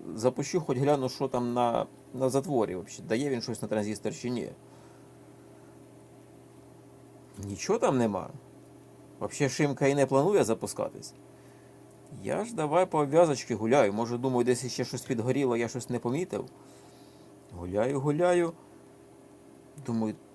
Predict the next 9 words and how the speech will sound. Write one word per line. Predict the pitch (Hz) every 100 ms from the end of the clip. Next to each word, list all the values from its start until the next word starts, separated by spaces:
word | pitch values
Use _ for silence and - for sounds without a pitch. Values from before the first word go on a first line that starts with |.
| - - -
та | 143
щось | - 208 208 185
якась | 175 202 190
розпіновка | 170 - 156 240 180
через | 147 120 110 -
сраку. | 147 165 - - - - - - - - - - -
Щось | - 147 147 -
вона | 170 175 160
не, | 165 165 160 143 127 95